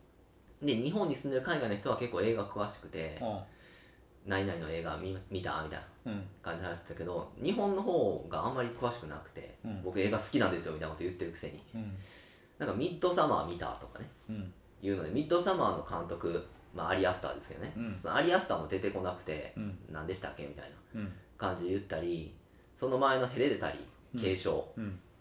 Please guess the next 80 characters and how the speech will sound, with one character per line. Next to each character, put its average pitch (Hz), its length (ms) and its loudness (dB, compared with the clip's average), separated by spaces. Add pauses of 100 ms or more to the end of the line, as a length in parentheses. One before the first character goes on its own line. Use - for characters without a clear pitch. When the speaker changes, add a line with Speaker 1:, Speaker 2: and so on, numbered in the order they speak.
(240)
Speaker 2:
も 85 100 -6
う - 20 -6
出 107 100 2
て 117 80 4
こ 104 140 2
な 95 100 2
く - 80 -6
て、 - 80 -8
内 78 260 -4
容 76 100 -4
も。 69 220 -10 (140)
Speaker 1:
う - 40 -6
ん。 92 180 -6 (720)
Speaker 2:
「あ 87 100 -8
れ 78 80 -6
見 92 100 -4
た - 100 -4
か - 140 -12
な？ 95 80 -12 (320)
見 90 80 -10
て 120 80 -6
な 98 60 -2
い 85 40 -4
か 82 120 -8
な？」 82 120 -4
み 80 80 -4
た 80 100 -6
い 73 40 -6
な 78 60 -8
感 80 200 -6
じ 85 120 -6
で、 76 160 -4 (880)
言 196 120 8
お 262 120 12
う - 40 8
か - 80 2
な 98 120 4
と 175 80 -4
思 175 80 -4
っ 170 40 -8
た - 60 -10
ん - 40 -12
で - 60 -16
す - 20 -20
よ。 - 60 -20 (340)
Speaker 1:
う 120 80 -4
ん。 101 140 -4 (920)
Speaker 2:
「そ 101 140 0
れ 98 60 4
は 92 140 2
ね」 95 100 -2
っ - 40 -10
て。 - 160 -16 (280)
Speaker 1:
う 104 40 -8
ん。 92 120 -6 (440)
Speaker 2:
「ア 87 120 -4
リ 92 120 0
ア 90 80 0
ス 90 80 -10
タ 76 100 -6
ー 76 100 -8
っ - 40 -12
て - 120 -10
い 71 40 -8
う 71 40 -12
監 73 100 -10 (100)
督 76 160 -10
で 76 120 -6
ね」 78 160 -6
み 71 60 -12
た - 100 -10
い - 40 -10
な。 101 100 -10 (160)
Speaker 1:
う 107 40 -4
ん。 98 180 -4 (640)
Speaker 2:
「ヘ - 100 -2
レ 76 100 0
デ - 60 -6
タ 76 100 -8
リ 76 260 -6